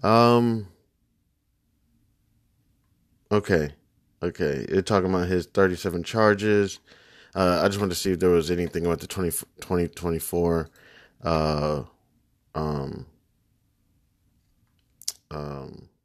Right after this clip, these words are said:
uh, election. Uh, they're also talking about Harry, uh, Belafonte. Um, I,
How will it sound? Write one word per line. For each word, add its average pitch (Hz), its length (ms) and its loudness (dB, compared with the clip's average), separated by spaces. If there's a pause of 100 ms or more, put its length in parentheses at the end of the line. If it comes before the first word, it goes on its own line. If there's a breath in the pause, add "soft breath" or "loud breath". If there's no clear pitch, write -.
(1300)
uh, 87 240 4
election. 87 600 0 (880 loud breath)
Uh, 156 480 8 (300 loud breath)
they're 123 160 -2
also 143 200 -4
talking 110 280 -4
about 95 260 -6
Harry, 101 480 2
uh, 90 240 0
Belafonte. 104 1080 2 (160)
Um, 82 600 2 (580)
I, 90 260 2